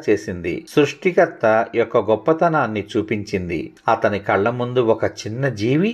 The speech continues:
పరిమాణం లేకపోయినా విశ్లేషించడానికి, ఆలోచించడానికి, పరిశీలించడానికి, అన్వేషించడానికి, కనుగొనడానికి,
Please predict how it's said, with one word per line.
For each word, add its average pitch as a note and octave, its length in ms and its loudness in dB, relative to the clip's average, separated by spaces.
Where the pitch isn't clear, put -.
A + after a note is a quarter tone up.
పరిమాణం C#3 600 4
లేకపోయినా G2+ 680 0
విశ్లేషించడానికి, A2 1200 0
ఆలోచించడానికి, G#2+ 1120 2
పరిశీలించడానికి, A#2+ 1200 2
అన్వేషించడానికి, B2 1080 2
కనుగొనడానికి, C3 960 0